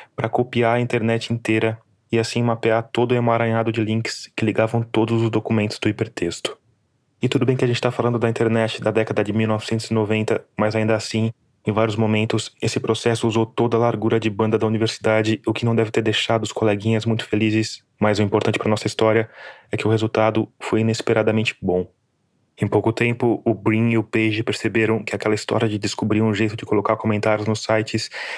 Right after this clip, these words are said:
tinha ficado pequena. Eles tinham descoberto o caminho pra resolver um dos maiores problemas de uma internet que crescia caoticamente,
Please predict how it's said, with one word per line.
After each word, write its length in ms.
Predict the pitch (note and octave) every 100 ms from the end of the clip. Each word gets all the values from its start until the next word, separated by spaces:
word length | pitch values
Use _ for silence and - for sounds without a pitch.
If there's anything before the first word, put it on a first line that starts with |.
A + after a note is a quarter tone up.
| -
tinha 140 | -
ficado 300 | A2+ - A2
pequena. 580 | - G#2+ - G2 G2+ - _ _ _ _ - -
Eles 160 | G#2
tinham 140 | - A#2
descoberto 400 | - A2+ A2+ -
o 20 |
caminho 380 | A2+ G#2 A2+ A2
pra 120 | G#2+
resolver 340 | G#2+ G#2+ G#2+
um 40 | A2+
dos 100 | G#2+
maiores 380 | G#2 G#2+ A2+ A2
problemas 540 | - G#2 A2 A2+ A2
de 80 | A2
uma 140 | G#2+
internet 500 | G#2+ G#2+ A2 G#2+ -
que 80 | -
crescia 460 | - G#2+ - A#2 A2+
caoticamente, 920 | - A2+ A2 - A2 A2 A2+ -